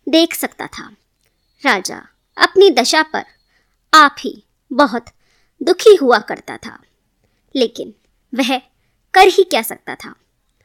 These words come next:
आखिर उसने यह सोचकर संतोष कर लिया, "जरूर मैंने अपने पूर्व जन्म में शायद कोई महापाप किया होगा, जिसके कारण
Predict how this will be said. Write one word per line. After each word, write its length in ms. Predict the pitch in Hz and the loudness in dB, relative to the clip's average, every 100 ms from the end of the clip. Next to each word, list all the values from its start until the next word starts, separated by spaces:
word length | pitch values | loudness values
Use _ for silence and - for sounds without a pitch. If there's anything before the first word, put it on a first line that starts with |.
| _ _ _ - | _ _ _ -10
आखिर 480 | 269 220 - 180 _ _ _ | -8 -8 -14 -16 _ _ _
उसने 340 | 381 370 381 381 | -4 0 2 2
यह 360 | 254 196 233 _ _ | 0 -4 -10 _ _
सोचकर 540 | - 254 240 - - - _ _ _ _ | -4 -2 -2 -8 -12 -18 _ _ _ _
संतोष 580 | - 359 302 302 349 415 | -4 0 0 0 0 2
कर 180 | - 240 | 2 -2
लिया, 360 | 220 190 - - _ _ _ _ _ _ - | -2 -8 -10 -16 _ _ _ _ _ _ -2
"जरूर 360 | 269 226 202 - _ _ _ 240 | 0 0 -2 -10 _ _ _ -4
मैंने 400 | 254 208 185 - _ _ _ - | -2 -2 -4 -8 _ _ _ -8
अपने 360 | - - 247 262 _ _ | -8 -4 -6 -6 _ _
पूर्व 280 | - 403 403 | 4 4 4
जन्म 320 | 302 254 190 | 2 -2 -4
में 180 | 120 - _ _ _ - | -8 -12 _ _ _ -6
शायद 400 | 330 208 196 - _ _ _ _ | -4 -4 -6 -14 _ _ _ _
कोई 260 | 294 240 - _ _ - | 0 0 -2 _ _ 0
महापाप 560 | 294 - 359 370 330 415 - | 0 2 0 4 2 2 -4
किया 160 | 247 208 | -4 -4
होगा, 380 | 208 262 - - _ _ _ _ _ - | -4 -14 -14 -20 _ _ _ _ _ -4
जिसके 300 | 370 - 415 | -4 -2 -4
कारण 460 | - 202 208 202 | -2 -4 -4 -14